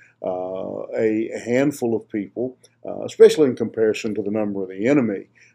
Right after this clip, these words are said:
Uh, there were, again, uh, so many nations who were against Israel, uh,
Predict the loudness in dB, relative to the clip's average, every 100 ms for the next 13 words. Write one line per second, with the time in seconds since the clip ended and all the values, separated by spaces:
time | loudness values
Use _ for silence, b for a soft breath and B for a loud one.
0 | -18 -14 -12 -14 -4 -2 -2 -4 -4 -6
1 | -8 -8 -6 -4 -6 -10 -12 -6 -4 -4
2 | -2 -2 -2 -4 -8 -6 -6 -4 -2 -4
3 | -2 -4 -4 -2 -2 0 -2 -2 -4 -10
4 | B B -10 -8 -8 -8